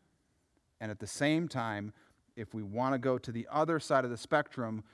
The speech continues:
we are going to lose what God is trying to communicate to us. We just talked about this on Sunday night in our small group. This, this is, the Bible, God's word is not some spiritual buffet where we get to pick and choose what we like and what we don't like.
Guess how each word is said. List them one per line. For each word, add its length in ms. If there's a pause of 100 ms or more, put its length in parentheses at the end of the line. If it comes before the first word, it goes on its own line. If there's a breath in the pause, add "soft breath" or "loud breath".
(140)
we 100
are 80
going 480
to 140
lose 800 (220 soft breath)
what 300
God 380
is 160
trying 320
to 80
communicate 720
to 260
us. 520
We 120
just 220
talked 260
about 180
this 180
on 120
Sunday 280
night 200
in 80
our 60
small 260
group. 300 (580 soft breath)
This, 320
this 220
is, 200 (320)
the 80
Bible, 500
God's 260
word 240
is 120
not 300
some 400 (460 loud breath)
spiritual 600
buffet 460
where 140
we 120
get 160
to 80
pick 220
and 80
choose 300
what 160
we 80
like 260
and 80
what 80
we 80
don't 260
like. 300